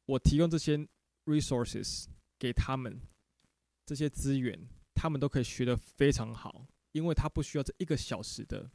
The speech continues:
meet up 而已，他不需要这一个小时跟我见面去学这个东西，因为在这个过程中他就一直在学习了。所以这是为什么我会做 online coaching，这 online coaching 会出现的原因，因为我不是 online course，我不是 online lesson，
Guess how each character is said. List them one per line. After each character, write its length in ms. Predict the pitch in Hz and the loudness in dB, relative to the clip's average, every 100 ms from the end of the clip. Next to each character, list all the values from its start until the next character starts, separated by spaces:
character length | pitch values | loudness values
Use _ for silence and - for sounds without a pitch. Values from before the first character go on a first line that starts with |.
| - | -8
meet 240 | 123 120 | -4 -4
up 160 | 113 - | -4 -8
而 80 | |
已， 160 | 92 131 _ _ | -10 -12 _ _
他 100 | - | -2
不 140 | 156 165 | 0 0
需 160 | - | 2
要 60 | 147 | 2
这 120 | 156 | 2
一 140 | 151 151 | 0 -2
个 80 | |
小 160 | 131 113 | -2 -6
时 140 | - | -8
跟 120 | 123 131 | -6 -4
我 80 | |
见 200 | 120 131 | -4 -6
面 160 | 120 117 | -6 -6
去 160 | 113 123 | -6 -8
学 180 | - | -6
这 80 | 113 | -6
个 80 | 120 | -4
东 180 | 113 117 | -6 -8
西， 140 | - | -8
因 140 | 110 156 | -4 -4
为 100 | - _ _ _ _ _ _ _ _ | -4 _ _ _ _ _ _ _ _
在 140 | 170 | -2
这 80 | 160 | 2
个 80 | 165 | 2
过 180 | 135 151 | 4 4
程 180 | - 120 | 2 -2
中 240 | 123 123 | -4 0
他 200 | - - | 2 2
就 140 | 135 135 | 0 -4
一 80 | |
直 100 | 123 | -6
在 140 | - 113 | -6 -8
学 220 | - - | -8 -14
习 180 | 110 - | -14 -16
了。 160 | - 127 _ _ _ _ _ _ | -20 -20 _ _ _ _ _ _
所 160 | - 160 | -4 -2
以 280 | 147 113 - _ _ _ _ _ _ _ _ | -2 -4 -14 _ _ _ _ _ _ _ _
这 160 | - | 0
是 240 | 151 - 135 | 0 2 0
为 220 | 139 160 | 6 6
什 160 | 123 113 | 4 -2
么 160 | 110 | -10
我 80 | 110 | -10
会 160 | - 123 | -6 -4
做 180 | 123 - | -4 -4
online 280 | 120 120 117 | -6 -4 -4
coaching， 460 | - 120 - - | -4 -6 -6 -10
这 140 | 113 135 - | -10 -10 -6
online 240 | 139 147 | -2 -2
coaching 400 | 143 - 135 120 | 0 4 4 4
会 100 | 117 | -2
出 240 | - - | -2 -4
现 160 | 120 123 | -2 -4
的 80 | 110 | -6
原 160 | 107 - | -6 -8
因， 160 | 110 139 _ _ - | -12 -14 _ _ -4
因 160 | 151 | 2
为 80 | 175 | 4
我 140 | 170 117 | 4 4
不 100 | 120 | -2
是 100 | - | -4
online 260 | 151 160 165 | -2 0 0
course， 460 | - 143 107 - | -2 -4 -4 -4
我 40 | 127 | -4
不 80 | |
是 120 | 120 - | -4 -4
online 260 | 143 143 | -2 0
lesson， 320 | 127 123 - | -2 -4 -8